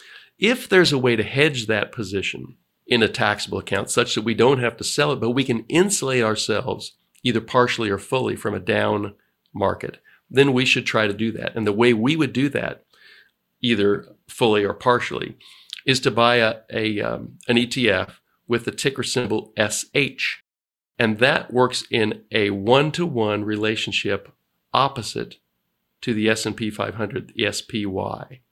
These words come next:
So all we're doing there is adding a, a counterbalance,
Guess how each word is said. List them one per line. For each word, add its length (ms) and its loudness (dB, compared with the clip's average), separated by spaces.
So 160 0
all 260 2
we're 100 6
doing 360 0
there 520 -2
is 340 -2
adding 460 0
a, 480 -4
a 100 0
counterbalance, 880 -2